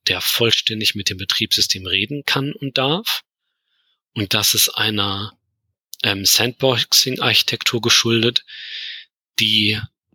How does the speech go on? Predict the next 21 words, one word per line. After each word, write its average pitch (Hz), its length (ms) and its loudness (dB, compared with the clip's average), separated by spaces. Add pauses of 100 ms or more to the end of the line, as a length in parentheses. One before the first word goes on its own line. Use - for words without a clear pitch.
(140)
aufgrund 104 380 0
der 101 100 -4
Grundannahme 101 1120 0 (920)
existiert, - 800 2 (220)
dass 110 280 2
ein 107 260 0
Browser, 101 600 2 (440)
und 95 80 -4
das 95 160 2
hat - 140 -2
ja 98 100 0
die 92 120 -6
Geschichte 95 380 0
leider 90 220 -4
gezeigt, 117 540 0
immer 113 240 4
mal 98 240 2
wieder 104 140 2
eine 95 120 -4
Sicherheitslücke 98 640 0
hat. 151 280 0